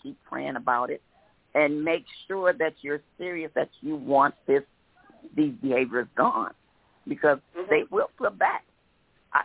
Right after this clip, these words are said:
Speaker 1: still
Speaker 2: Mm-hmm.
Speaker 1: find myself trying to seek approval of people that's just totally unnecessary.
Speaker 2: There
Speaker 1: They'll,
Speaker 2: you go.
Speaker 1: they'll
Speaker 2: There
Speaker 1: tear
Speaker 2: you
Speaker 1: you
Speaker 2: go.
Speaker 1: down.
Speaker 2: There you go. You know
Speaker 1: They
Speaker 2: what,
Speaker 1: will
Speaker 2: Sean?
Speaker 1: tear
Speaker 2: I want
Speaker 1: you down.
Speaker 2: to say, uh, they will wear you down. I want to say this.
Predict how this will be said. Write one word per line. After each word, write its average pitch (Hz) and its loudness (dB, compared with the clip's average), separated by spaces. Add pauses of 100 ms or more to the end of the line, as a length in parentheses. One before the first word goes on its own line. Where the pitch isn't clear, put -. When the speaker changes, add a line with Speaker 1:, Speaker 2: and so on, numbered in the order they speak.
(140)
Speaker 1:
still - -4
Speaker 2:
Mm-hmm. - -12
Speaker 1:
find 165 -2
myself 160 -8 (140)
trying 151 -10 (120)
to 160 -8 (360)
seek 185 0
approval 156 0
of 139 4 (720)
people 165 -4
that's 147 2 (160)
just 147 -12 (120)
totally 160 -4
unnecessary. 156 -10 (840)
Speaker 2:
There 220 12
Speaker 1:
They'll, 302 6
Speaker 2:
you 302 -2
go. 277 0
Speaker 1:
they'll 147 0
Speaker 2:
There 214 2
Speaker 1:
tear 175 2
Speaker 2:
you 165 -10
Speaker 1:
you 170 -6
Speaker 2:
go. 202 2
Speaker 1:
down. 170 -4 (960)
Speaker 2:
There 180 4
you 214 -2
go. 220 0 (280)
You 302 -6
know 349 2
Speaker 1:
They 349 8
Speaker 2:
what, 285 -2
Speaker 1:
will 311 6
Speaker 2:
Sean? 320 2
Speaker 1:
tear 170 4
Speaker 2:
I - 2
want 175 -2
Speaker 1:
you 160 -18
down. 175 -2 (140)
Speaker 2:
to 185 0
say, - -14 (920)
uh, 214 4
they 214 2
will 277 -6
wear 214 2
you 175 -6
down. 160 -6
I 202 -6
want 269 -4
to 277 -10
say 226 -4
this. 185 -8